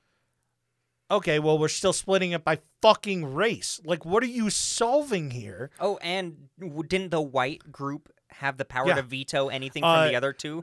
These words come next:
Speaker 1: so pretty much the entire setup is that, um, tr-, it has to pass all three chambers before consideration for, and it wasn't just laws, like, regular laws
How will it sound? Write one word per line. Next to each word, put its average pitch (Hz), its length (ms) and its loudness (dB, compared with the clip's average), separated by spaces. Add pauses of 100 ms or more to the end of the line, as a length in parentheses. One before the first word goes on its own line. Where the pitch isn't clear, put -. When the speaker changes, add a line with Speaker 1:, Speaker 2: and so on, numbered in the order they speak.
Speaker 1:
so - 220 4
pretty 220 280 0
much 196 540 0 (320)
the 147 200 -4
entire 185 480 -2
setup 143 520 2 (100)
is 127 320 -6
that, 127 380 -2 (120)
um, 113 640 -2 (320)
tr-, - 160 -12 (120)
it 131 120 -6
has 151 180 -4
to 160 60 -10
pass 151 300 0
all 170 220 0
three 170 320 -8
chambers 110 600 -12
before 127 400 -8
consideration 107 680 -8
for, - 240 -8 (380)
and 139 120 -2
it 147 80 -2
wasn't 185 340 0
just 135 220 -6
laws, 120 720 2 (340)
like, 120 280 -6 (580)
regular 202 500 2
laws 135 640 0